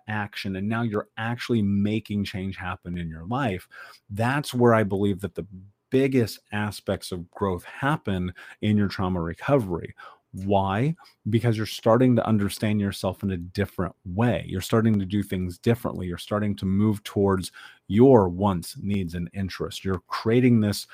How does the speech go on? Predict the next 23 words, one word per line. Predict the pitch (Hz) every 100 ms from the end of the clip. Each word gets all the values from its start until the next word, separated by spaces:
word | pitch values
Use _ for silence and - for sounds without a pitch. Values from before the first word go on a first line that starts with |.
| - - _
framework | - - 127 147 120 107
for | -
the | 101 95
life | 101 101 -
that | 82 -
you | 101 131
want | 131 101 90 _ -
on | 95
your | 90 87 104 110 104 -
terms. | - - 127 90 76 82 - - - - _ _ -
That's | 131 147 -
the | 120 113
key | - - - 135 123 92
to | -
what | 110 104
I | 98
believe | 95 101 95 80
action | - 117 120 - 104
is | 92 90 85
in | - 95
healing | 87 110 90 87
trauma. | - 143 147 101
It's | 87 -